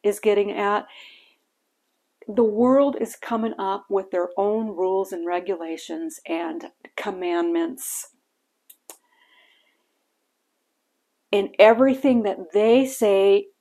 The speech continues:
is right,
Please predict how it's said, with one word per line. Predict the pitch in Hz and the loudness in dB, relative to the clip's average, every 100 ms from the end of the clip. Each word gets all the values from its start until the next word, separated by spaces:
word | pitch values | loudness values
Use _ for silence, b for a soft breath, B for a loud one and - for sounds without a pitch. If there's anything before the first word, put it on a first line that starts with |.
| _ _ _ _ _ _ _ - | _ _ _ _ _ _ _ 2
is | 202 190 175 - - - _ _ _ _ _ _ _ _ _ _ _ _ _ _ _ _ _ _ _ _ _ - | 4 4 0 -8 -14 -20 _ _ _ _ _ _ _ _ _ _ _ _ _ _ _ _ _ _ _ _ _ -10
right, | 190 190 185 208 | 0 4 4 4